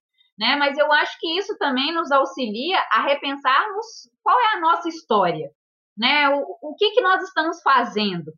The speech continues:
É quase um exercício de, de autorreflexão mesmo, né? De saber, assim, quais que são, quais são os nossos objetivos. E, claro, trabalhando com os temas de diplomacia, que às vezes os resultados são a longo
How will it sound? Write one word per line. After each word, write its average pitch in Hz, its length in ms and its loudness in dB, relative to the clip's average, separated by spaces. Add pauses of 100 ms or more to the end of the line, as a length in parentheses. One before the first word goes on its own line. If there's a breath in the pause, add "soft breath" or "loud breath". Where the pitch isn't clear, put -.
(220)
É 220 80 -8
quase 359 300 0
um 370 120 -4
exercício 349 720 -2
de, 240 360 -2 (220)
de 190 140 -2
autorreflexão 262 1160 2
mesmo, 175 380 -4 (180)
né? 202 200 0
De 202 100 -8
saber, 208 480 2
assim, 202 260 -8
quais 247 260 2
que - 100 -18
são, 240 500 -2
quais - 220 2
são 262 140 2
os 254 100 0
nossos 247 320 0
objetivos. 220 920 0 (600)
E, 403 100 -6
claro, 240 400 0
trabalhando 220 640 0
com 226 120 -2
os 214 120 -6
temas 202 340 -4
de 175 80 -8
diplomacia, 190 960 -2
que 190 100 -6
às 190 160 0
vezes 202 280 -2
os 175 120 -18
resultados 202 800 0
são 208 240 0
a 190 60 4
longo 190 320 0